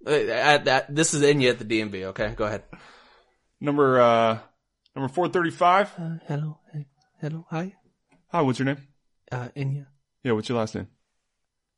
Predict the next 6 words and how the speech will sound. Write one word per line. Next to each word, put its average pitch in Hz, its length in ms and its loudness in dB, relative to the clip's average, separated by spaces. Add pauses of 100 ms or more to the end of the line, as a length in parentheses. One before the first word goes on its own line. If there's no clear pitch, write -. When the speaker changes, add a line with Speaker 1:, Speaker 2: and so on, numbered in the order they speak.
(400)
Speaker 1:
M-, 139 120 -8 (100)
I 120 220 -10 (220)
Speaker 2:
Yeah, 135 120 -6 (160)
your 117 140 4
last 107 340 4
name. 101 300 -2